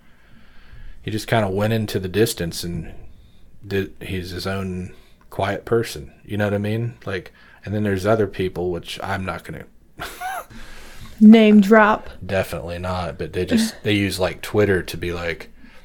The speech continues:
Speaker 1: "Fuck Trump," and
Speaker 2: Dumb.
Speaker 1: you know, like,
Speaker 2: "You look like a clown."
Speaker 1: "Obama sucks," and it's like,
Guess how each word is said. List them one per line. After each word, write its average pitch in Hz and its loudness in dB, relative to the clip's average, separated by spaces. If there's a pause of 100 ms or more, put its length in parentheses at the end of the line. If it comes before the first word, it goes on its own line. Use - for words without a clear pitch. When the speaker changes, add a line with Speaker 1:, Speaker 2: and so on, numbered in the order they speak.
(640)
Speaker 1:
"Fuck - 0
Trump," - -2
and 76 -12 (380)
Speaker 2:
Dumb. 226 12
Speaker 1:
you 208 10
know, 185 8
like, - 0 (100)
Speaker 2:
"You 240 10
look 240 10
like 240 10
a 240 10
clown." 214 8
Speaker 1:
"Obama 117 10
sucks," - 6
and 85 -6 (160)
it's - -4
like, 151 8